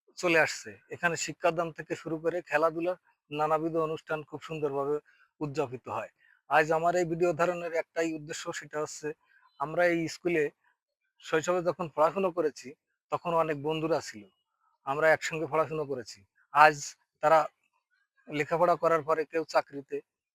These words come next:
কেউ ব্যবসায়, কেউ আবার দিনমজুর।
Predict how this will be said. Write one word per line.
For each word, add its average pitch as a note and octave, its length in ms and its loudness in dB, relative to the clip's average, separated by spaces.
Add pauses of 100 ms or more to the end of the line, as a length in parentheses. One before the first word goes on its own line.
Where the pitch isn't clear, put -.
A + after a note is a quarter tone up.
কেউ D3+ 120 0 (400)
ব্যবসায়, D3+ 480 4 (380)
কেউ D3 140 2 (100)
আবার D3+ 200 2 (420)
দিনমজুর। B2+ 520 -4